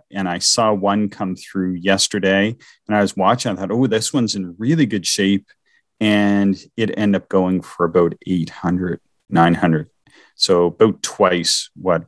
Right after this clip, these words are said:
uh, I might have pegged. You know, and th-, these are older items. These are items from, like, the nineties, early two thousands, very early two thousand, like, literally the year two thousand. So I was like, "Huh." You know,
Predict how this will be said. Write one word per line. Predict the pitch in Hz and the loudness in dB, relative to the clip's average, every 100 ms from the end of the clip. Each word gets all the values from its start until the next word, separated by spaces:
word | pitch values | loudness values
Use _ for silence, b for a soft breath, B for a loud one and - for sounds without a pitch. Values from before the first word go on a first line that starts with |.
| _ | _
uh, | 95 87 82 82 - B B | 2 4 2 -2 -8 B B
I | 90 | -2
might | 85 80 | 0 -2
have | 85 - | -4 -8
pegged. | - 82 78 82 | -2 -2 -2 -6
You | 104 | -2
know, | 104 | 0
and | 95 | 2
th-, | 98 | -2
these | 104 117 107 | -2 -2 0
are | 90 | 0
older | 87 90 85 | 0 -2 -2
items. | 78 80 69 - | -4 -4 -6 -6
These | 92 82 | -4 -2
are | 82 | 0
items | 85 85 82 - | 0 0 -2 -4
from, | - 80 78 | -2 0 0
like, | 76 78 | -4 -4
the | 87 | 0
nineties, | 82 80 78 78 76 - - - | 2 2 0 -4 -4 -4 -6 -2
early | 85 80 80 | 0 0 -2
two | - - 80 | -4 -6 -2
thousands, | 71 65 - - - | -2 -2 -4 -6 0
very | 90 82 | 2 4
early | 78 82 80 | 2 0 -2
two | - 69 | -6 -6
thousand, | - - - - | -4 -4 -6 -4
like, | - - _ | -4 -4 _
literally | - 78 78 | 0 2 0
the | 76 | 0
year | 85 | 0
two | 80 - | 0 0
thousand. | 73 64 - - - B B B B | 0 0 -2 -8 -18 B B B B
So | - 123 107 95 92 87 - | -2 2 2 2 2 0 -2
I | 90 | -4
was | 85 82 | -4 -6
like, | 73 71 - | -10 -14 -10
"Huh." | - 104 98 87 85 - B B B _ | 0 2 4 2 0 -4 B B B _
You | 107 | 0
know, | 92 90 85 | 0 0 -6